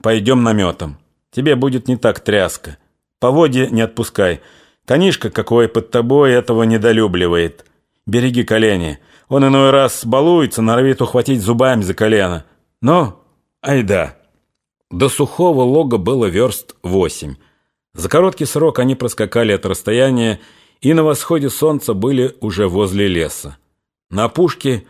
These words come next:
Григорий спешился, помог Аксинье сойти с коня. "Ну как, тяжело с непривычки ездить верхом?"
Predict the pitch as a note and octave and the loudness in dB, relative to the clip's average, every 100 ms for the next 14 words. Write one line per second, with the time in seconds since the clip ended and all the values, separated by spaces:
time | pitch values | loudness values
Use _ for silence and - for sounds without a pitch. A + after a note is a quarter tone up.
0 | _ _ - F#2+ G#2+ A2+ G#2 - D3 - | _ _ -4 -2 2 2 0 -2 -2 -2
1 | A#2 G#2 - F#2+ A#2+ G2 - - A#2 A2 | -6 -6 -4 -2 -2 -4 -6 -6 -4 -4
2 | G2 F2+ E2+ G2 - F#2 F2 D#2+ - _ | -4 -6 -6 -8 -6 -4 -4 -6 -10 _
3 | _ _ _ _ G2+ A2+ F#2+ D2+ - _ | _ _ _ _ -6 -2 -2 -4 -8 _
4 | _ _ _ _ - G#2+ C3+ D#3 B2+ G#2+ | _ _ _ _ -4 0 4 4 2 -2
5 | G2+ G#2 G2 - G2 F#2+ D#2+ F2 F#2+ - | -2 0 -2 -4 -4 -4 -4 -6 -6 -4
6 | E2+ D#2+ | -6 -6